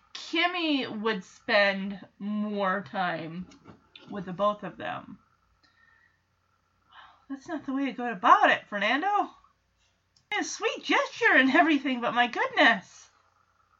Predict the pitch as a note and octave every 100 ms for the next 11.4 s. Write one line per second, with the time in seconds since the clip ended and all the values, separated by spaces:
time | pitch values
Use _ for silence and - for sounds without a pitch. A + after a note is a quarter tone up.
0 | _ _ _ _ _ C4 B3 B3 D4 A4
1 | A#4 A4 - - A#3 - A#4 A4 G4+ D#4
2 | A3+ A#3 - A3 F#3+ G#3 G3+ G3+ G#3 G3+
3 | G3+ F#3+ G3 G3 - - - - A3+ C4+
4 | - - _ _ _ A3 A3 D4 E4 E4
5 | C4 D4+ C#4 A#3 C4+ C4+ A3 A#3 - C#4
6 | C4+ - B3 B3+ B3+ A3+ A3 A#3 A#3 A3+
7 | - _ _ _ _ A3+ A3+ A#3 - G#3+
8 | G#3 G3 F#3+ G3+ F#3+ F3 F3 F#3 - -
9 | _ _ _ G4 F#4 F#4+ G#4+ D#4 - _
10 | _ _ _ _ _ _ G#4 G#4+ F#4+ C4+
11 | E4+ A4 G#4+